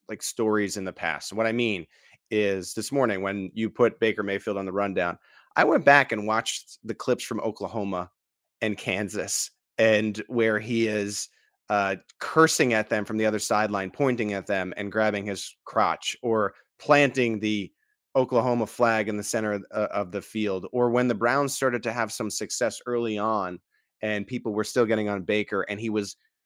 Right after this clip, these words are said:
chirping back to the media. And then finally, eventually was like, "I need to act like a man and a, and a pro."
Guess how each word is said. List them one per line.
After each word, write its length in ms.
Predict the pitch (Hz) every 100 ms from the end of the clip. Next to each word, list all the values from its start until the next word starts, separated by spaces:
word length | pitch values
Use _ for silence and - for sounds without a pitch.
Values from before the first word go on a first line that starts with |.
| _ _ _ _ _ -
chirping 760 | - - - 165 160 143 120 -
back 320 | - 113 131 -
to 140 | 139
the 240 | 113 107 87
media. 760 | 107 107 117 117 107 101 95 -
And 120 | 120
then 160 | 120 113
finally, 380 | 139 131 127 113
eventually 400 | 113 110 120 110
was 220 | 107 101
like, 260 | 104 98 _ _ -
"I 280 | 113 113 110
need 200 | 117 110
to 180 | 113 -
act 240 | 110 107
like 160 | 104 101
a 60 | 101
man 260 | 98 101
and 140 | 98 98
a, 60 | -
and 120 | 104
a 60 | 95
pro." 480 | - 110 101 95